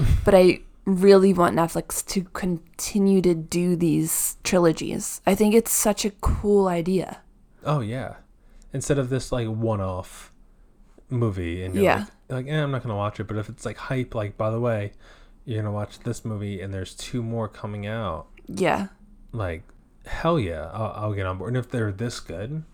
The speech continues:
Speaker 2: Mm-hmm.
Speaker 1: and they have a cool plot, yeah, sure.
Speaker 2: And this obviously took place during Halloween 'cause I saw, like, a bunch of, like, jack-o'-lanterns,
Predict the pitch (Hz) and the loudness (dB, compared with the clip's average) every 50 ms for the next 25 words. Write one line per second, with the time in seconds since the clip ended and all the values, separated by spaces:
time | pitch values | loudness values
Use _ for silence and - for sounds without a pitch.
0 | _ - - - 202 208 220 226 226 247 269 - 110 107 107 107 - - 110 98 | _ -18 -8 -4 0 0 2 2 4 4 4 4 2 0 -4 -6 -6 -6 -6 -6
1 | - - - 85 92 107 143 170 - - - - - - - 147 170 202 156 - | -6 -6 -6 -4 -2 -2 -2 -4 -8 -14 -20 -20 -20 -14 -6 -4 -4 -4 -4 -6
2 | - - 190 202 185 98 82 - - - - - - - - - - 214 214 214 | -8 -8 -6 -4 -4 -4 -6 -8 -12 -20 -20 -20 -20 -20 -20 -4 0 4 4 6
3 | 214 208 202 202 196 196 190 - - - - - - - - - _ _ - 190 | 6 6 4 4 2 0 0 -2 -6 -10 -14 -20 -20 -20 -20 -20 _ _ -6 0
4 | 185 202 196 208 214 - - - - - - - - - - - - 180 180 180 | 2 4 4 4 2 0 -2 -2 -4 -4 -6 -8 -14 -20 -6 0 2 4 4 4
5 | 180 185 185 - - - 190 185 180 175 170 160 160 160 160 - - - 175 - | 4 2 2 0 0 0 0 2 2 2 2 2 0 -2 -4 -6 -6 -6 -6 -6
6 | - - - 175 160 156 160 170 - - - - - - - - - - 196 190 | -8 -8 -6 -4 -4 -2 -4 -4 -4 -4 -4 -6 -8 -10 -14 -10 -8 -4 -2 0
7 | 185 180 170 170 165 160 156 156 - - - 175 165 160 165 156 143 139 - 165 | 0 2 0 0 -2 -4 -6 -8 -10 -8 -4 -2 0 0 0 -2 -4 -4 -4 -4
8 | 180 180 - - 170 175 170 - - - - 160 170 165 165 175 - - - - | -6 -6 -8 -10 -10 -10 -10 -12 -14 -14 -10 -8 -8 -8 -8 -10 -12 -16 -20 -20
9 | - - _ - - - - - - - - - - - - - - - - - | -20 -20 _ -20 -18 -12 -8 -6 -6 -4 -4 -4 -4 -6 -6 -8 -8 -10 -10 -8
10 | 202 - 180 - - - - - - - - - 170 165 156 - - 165 165 170 | -8 -6 -8 -8 -10 -10 -10 -10 -10 -12 -10 -8 -8 -8 -6 -6 -6 -6 -6 -4
11 | 170 170 170 175 170 160 - - | -4 -4 -4 -4 -6 -6 -8 -12